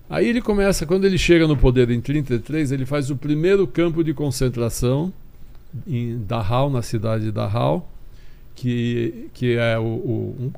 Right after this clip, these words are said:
na verdade é um campo de prisioneiros políticos. Então, comunistas, padres que falavam mal do nazismo nas igrejas, homossexuais,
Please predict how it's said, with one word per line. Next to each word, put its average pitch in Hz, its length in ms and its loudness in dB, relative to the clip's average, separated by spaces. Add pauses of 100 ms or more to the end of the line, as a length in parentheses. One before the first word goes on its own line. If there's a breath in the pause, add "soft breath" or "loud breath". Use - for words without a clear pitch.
(140)
na 165 120 -6
verdade 180 240 4
é - 20 4
um 202 60 4
campo 202 340 2
de 175 120 0
prisioneiros 151 680 2
políticos. - 800 -4
Então, 151 340 -2 (440 soft breath)
comunistas, 147 920 4 (540)
padres 139 480 2
que 131 100 -2
falavam 123 540 2
mal 120 240 0
do 113 100 -2
nazismo 113 540 -2
nas 110 200 -4
igrejas, 107 680 -4
homossexuais, 123 1200 -2